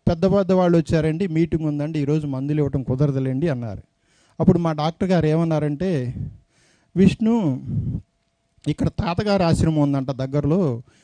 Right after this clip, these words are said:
వెళదామా మురుగన్ హోటల్ దగ్గర?" అన్నారు. "సరే డాక్టర్ గారు, వెళ్దాం పదండి" అన్న. సరే, మురుగన్ హోటల్ దగ్గరికి వచ్చాం. మధ్యాహ్నం పూట ఎవరిని అడుగుదాం అంటే అక్కడ ఎవరు కనపడలే.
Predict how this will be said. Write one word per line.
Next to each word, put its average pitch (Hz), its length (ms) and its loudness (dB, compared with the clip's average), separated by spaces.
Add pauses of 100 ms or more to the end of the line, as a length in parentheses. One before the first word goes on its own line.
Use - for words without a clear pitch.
(160)
వెళదామా 151 600 2
మురుగన్ 160 360 2
హోటల్ 131 340 -2
దగ్గర?" 127 240 -6
అన్నారు. 123 380 -8 (300)
"సరే 165 200 0
డాక్టర్ 147 340 -4
గారు, 139 200 -4
వెళ్దాం 135 320 -4
పదండి" 127 320 -4
అన్న. 107 120 -12 (1040)
సరే, 180 640 0
మురుగన్ 196 320 2
హోటల్ 175 340 2
దగ్గరికి 147 300 -2
వచ్చాం. 135 280 -2 (240)
మధ్యాహ్నం 147 440 0
పూట 139 180 2
ఎవరిని 151 400 -2
అడుగుదాం 156 260 0
అంటే 147 120 -6
అక్కడ 139 180 -8
ఎవరు 131 280 -2
కనపడలే. 135 420 -4